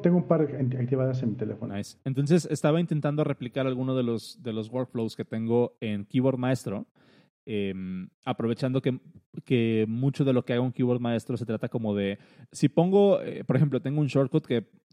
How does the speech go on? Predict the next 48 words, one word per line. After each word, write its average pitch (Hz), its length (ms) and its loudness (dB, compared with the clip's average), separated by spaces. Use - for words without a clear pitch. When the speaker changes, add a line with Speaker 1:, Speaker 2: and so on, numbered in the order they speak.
Speaker 2:
que, - 160 -6
eh, 123 200 -2
tengo 160 240 6
un, 160 320 4
un, 139 380 -2
pues 127 140 -2
sí, 147 100 2
un, 131 300 -2
un 143 100 -6
comando 123 380 -2
en 110 80 -2
Keyboard 120 260 2
Maestro, 113 380 -2
que 110 200 -2
hago 120 200 -2
una 127 140 0
combinación 113 420 -2
de 113 60 -2
teclas 120 420 -4
y 131 100 0
me 120 100 2
abre 117 180 4
automáticamente 117 760 -2
como 117 240 -2
mi 104 140 0
lista 117 260 2
de 120 60 2
tareas 110 260 0
del 107 160 0
día, 101 240 -2
¿no? 117 140 -4
Donde, 113 260 -4
y 127 80 2
yo 120 100 6
voy 117 180 4
a, 113 220 2
ahí 120 140 0
yo 113 120 4
voy 123 120 6
a 117 40 6
ir 143 40 8
Speaker 1:
Ok. 143 80 6
Speaker 2:
poniendo 110 320 0
qué 117 160 -2
hice, 120 240 -2
qué 117 100 -4
no 107 140 -2
hice, 117 340 -2